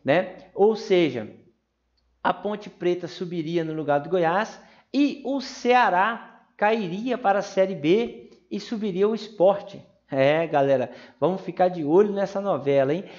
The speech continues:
Então, galera, próximo vídeo nós vamos fazer um bate-bola, um mercado da bola sobre os clubes cariocas, hein? Hoje foram clubes que são paulistas e próximo clube carioca,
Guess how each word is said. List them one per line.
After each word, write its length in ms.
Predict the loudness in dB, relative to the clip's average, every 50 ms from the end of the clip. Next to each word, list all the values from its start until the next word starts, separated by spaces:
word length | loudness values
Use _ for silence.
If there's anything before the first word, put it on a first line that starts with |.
| -20 -10 -8
Então, 280 | -6 0 2 2 2 4
galera, 320 | 2 2 4 4 2 2
próximo 440 | 0 0 0 0 0 0 -2 -6 -8
vídeo 280 | -6 -6 -4 -4 -2 -2
nós 140 | -2 -2
vamos 240 | 0 -2 -2 -4 -2
fazer 300 | -2 0 0 0 0 -2
um 80 | -2 0
bate-bola, 580 | 2 2 0 0 -2 -6 -2 2 2 4 2
um 40 | 2
mercado 420 | 0 -2 -2 -2 0 -2 0 0 0
da 80 | 0
bola 200 | 2 4 2 2
sobre 220 | 2 0 -2 -4 -4
os 220 | -8 -10 -14 -18
clubes 420 | -16 _ -6 -4 -4 -4 -4 -6
cariocas, 680 | -4 -4 0 2 4 4 6 6 4 4 0 -4 -6 -4
hein? 80 | -2
Hoje 220 | 0 0 0 0 -2
foram 240 | -2 -2 -2 -2
clubes 300 | -2 -4 -8 -10 -10 -12 -16 _ _
que 80 | -6
são 140 | -4 -4 -4
paulistas 760 | -4 -8 -2 2 2 4 4 2 0 -2 -2 -4 -6 -6 -8 -14 -20 -20 -20 -20 -6
e 140 | -2 -2 -2
próximo 360 | 0 2 2 2 2 0 -2
clube 200 | -2 -2 -2 0
carioca, 560 | 0 2 4 4 6 6 4 4 2 -2 -6